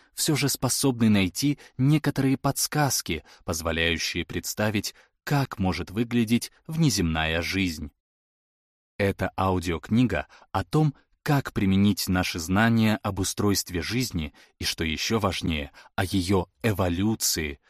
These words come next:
чтобы понять, какой может быть жизнь на других планетах. Как получилось, что сугубо земной зоолог вроде меня, больше привыкший выслеживать волков в снегах скалистых гор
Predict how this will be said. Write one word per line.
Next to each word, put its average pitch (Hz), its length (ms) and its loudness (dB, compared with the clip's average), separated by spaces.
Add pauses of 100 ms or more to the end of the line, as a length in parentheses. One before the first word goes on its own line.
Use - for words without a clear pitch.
(120)
чтобы 90 340 -2
понять, 113 500 0 (240)
какой 151 460 4
может 92 340 2
быть 82 220 -2
жизнь 113 420 0 (240)
на 185 140 4
других 82 560 -4 (140)
планетах. 85 760 0 (1160)
Как 113 320 -2
получилось, 82 720 -2 (100)
что - 220 -4
сугубо 101 600 2
земной 107 540 6
зоолог 87 640 0
вроде 87 280 -2
меня, 85 360 0 (240)
больше 170 400 0
привыкший 117 480 0
выслеживать 90 680 0
волков 90 520 0 (180)
в - 100 -8
снегах 90 420 2
скалистых - 640 -4
гор 123 280 4